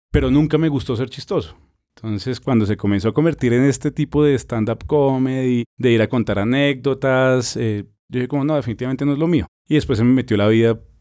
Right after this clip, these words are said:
por la mitad, me volví emprendedor, comunicador, me metí en música, después seguí estudiando, me metí en la academia.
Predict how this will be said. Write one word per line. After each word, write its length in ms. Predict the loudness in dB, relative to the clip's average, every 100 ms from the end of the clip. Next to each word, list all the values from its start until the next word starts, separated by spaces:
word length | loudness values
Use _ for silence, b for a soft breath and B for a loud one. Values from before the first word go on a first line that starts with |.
| -8
por 120 | -4
la 100 | -2
mitad, 420 | -2 -2 0 0
me 140 | -2 -2
volví 180 | -2 -4
emprendedor, 680 | -4 -2 0 2 2 0
comunicador, 1000 | -6 -10 -10 -8 -8 -4 -2 0 -2 -4
me 120 | -4 -4
metí 240 | -6 -6
en 80 | 0
música, 540 | 2 2 -2 -4 -2
después 320 | -2 -4 -6 -4
seguí 160 | -2
estudiando, 680 | -4 2 6 8 8 6 4
me 120 | 2
metí 220 | -2 -2
en 40 | -2
la 60 |
academia. 580 | 0 4 4 4 2